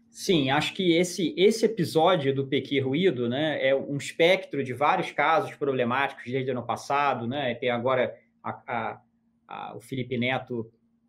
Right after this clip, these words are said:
é, também, é, so-, sofrendo esse tipo de perseguição porque chamou de genocida, jornalistas que, que disseram que a saída pro Bolsonaro era o suicídio, houve outros casos assim, mas esse do Pequi Ruído, né,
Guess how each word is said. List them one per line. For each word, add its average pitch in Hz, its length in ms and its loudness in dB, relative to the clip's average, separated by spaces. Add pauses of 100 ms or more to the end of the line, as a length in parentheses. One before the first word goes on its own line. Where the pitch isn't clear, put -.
(100)
é, 107 640 -2
também, 120 560 -2 (560)
é, 57 380 -10 (960)
so-, - 300 -18
sofrendo 135 580 -2
esse 123 140 -4
tipo - 180 -12
de 127 60 -8
perseguição 127 540 -6
porque 127 240 -8
chamou 123 260 -4
de 117 80 -4
genocida, 120 720 0
jornalistas 135 640 0
que, 117 200 -8
que 120 120 -14
disseram 123 640 0 (320)
que 139 60 -4
a 135 40 2
saída 139 320 0
pro 135 140 -2
Bolsonaro 127 580 0
era 127 220 4
o 117 60 0
suicídio, 165 580 -4
houve 185 160 2
outros 160 220 2
casos 131 300 2
assim, 214 220 -4
mas 160 220 -2
esse 233 240 -2
do 180 80 -2
Pequi 147 340 -4
Ruído, 120 540 -2
né, 160 240 -2